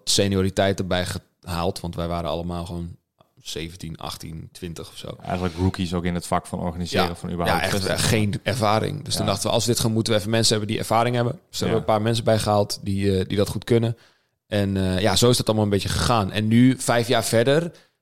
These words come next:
Speaker 1: ehm, is het wel qua operationeel, dus echt het werk wat we erin steken, is het wel echt heel erg, eh, verdeeld. Dus Peter is gewoon verantwoordelijk voor één stukje. Ik
Speaker 2: Ja.
Speaker 1: voor, ik voor de inhoud van de show, zeg maar.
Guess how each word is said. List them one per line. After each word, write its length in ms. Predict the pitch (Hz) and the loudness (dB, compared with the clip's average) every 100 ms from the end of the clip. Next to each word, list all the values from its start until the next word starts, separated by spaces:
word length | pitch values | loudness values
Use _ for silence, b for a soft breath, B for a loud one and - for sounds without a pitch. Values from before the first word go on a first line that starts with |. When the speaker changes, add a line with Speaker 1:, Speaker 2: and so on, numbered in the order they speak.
| _ - | _ -4
Speaker 1:
ehm, 720 | 107 107 104 101 101 101 104 - | 2 2 2 0 -2 -6 -8 -8
is 180 | - 110 | -2 0
het 100 | 113 | 2
wel 540 | 107 107 104 104 101 - _ _ _ _ - | 4 4 6 4 2 -8 _ _ _ _ -4
qua 200 | 107 - | -4 2
operationeel, 840 | 117 107 107 101 117 98 107 127 | 0 2 0 0 0 0 0 2
dus 160 | 117 - | 0 -4
echt 200 | 110 - | -4 -4
het 160 | 101 95 | -6 0
werk 440 | 107 127 - - - | 0 0 -4 -16 -14
wat 120 | 104 | -8
we 80 | 107 | -6
erin 160 | 110 | -4
steken, 360 | - 107 104 - | -2 -2 -2 -4
is 80 | 101 | -4
het 100 | 101 | -2
wel 120 | - | -2
echt 160 | 101 - | -2 -2
heel 200 | 101 98 | 0 0
erg, 240 | - - _ _ _ _ | -2 -12 _ _ _ _
eh, 320 | - 90 90 87 | -10 -6 -6 -8
verdeeld. 560 | - 92 98 78 - | -10 -6 -4 -4 -6
Dus 140 | - - | -10 -6
Peter 320 | 98 92 87 | -4 -4 -4
is 100 | 82 | -6
gewoon 180 | 90 87 | -6 -6
verantwoordelijk 460 | 85 85 87 - | -8 -6 -8 -8
voor 120 | - - | -10 -6
één 240 | 82 85 | -6 -4
stukje. 400 | - 80 - 87 | -8 -10 -10 -10
Ik 160 | - 87 | -8 -2
Speaker 2:
Ja. 120 | 95 | 0
Speaker 1:
voor, 120 | 82 - | 0 -8
ik 160 | - 85 | -18 -18
voor 260 | - 90 82 B B B | -10 -10 -10 B B B
de 100 | 101 | -2
inhoud 420 | 113 101 98 98 | 0 0 -2 -4
van 280 | - 98 98 | -6 -6 -6
de 80 | 98 | -4
show, 440 | - 120 120 117 | 0 4 4 2
zeg 200 | 107 104 | -2 -8
maar. 300 | 104 98 98 | -8 -8 -10